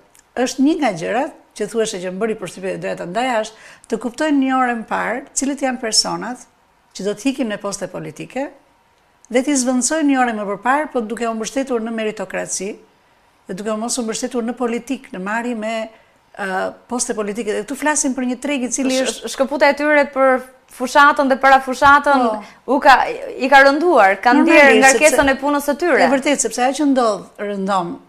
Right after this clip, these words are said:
Speaker 1: së fundmi është që në qoftë se dikush largohet, nuk zvendësohet, por ndahet, ë, pesha e punës,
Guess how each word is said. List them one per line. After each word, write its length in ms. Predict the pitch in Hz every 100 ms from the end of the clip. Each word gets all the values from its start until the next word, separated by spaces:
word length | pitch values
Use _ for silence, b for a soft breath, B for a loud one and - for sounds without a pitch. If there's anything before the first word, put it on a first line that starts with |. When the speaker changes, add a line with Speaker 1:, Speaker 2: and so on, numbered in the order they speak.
| -
Speaker 1:
së 100 | 180 -
fundmi 360 | 196 247 285 226
është 180 | 214 -
që 120 | 185 190
në 100 | 220
qoftë 120 | 254
se 80 | 233
dikush 240 | 214 208 196
largohet, 500 | 185 190 277 214 214 b b b _
nuk 320 | 220 240 277
zvendësohet, 800 | 185 165 156 - - 190 269 - b b _
por 160 | 208
ndahet, 540 | 202 262 269 214 - -
ë, 160 | 190 190 185 80 80 - - _ -
pesha 320 | 254 - 220
e 60 | 208
punës, 400 | 185 185 247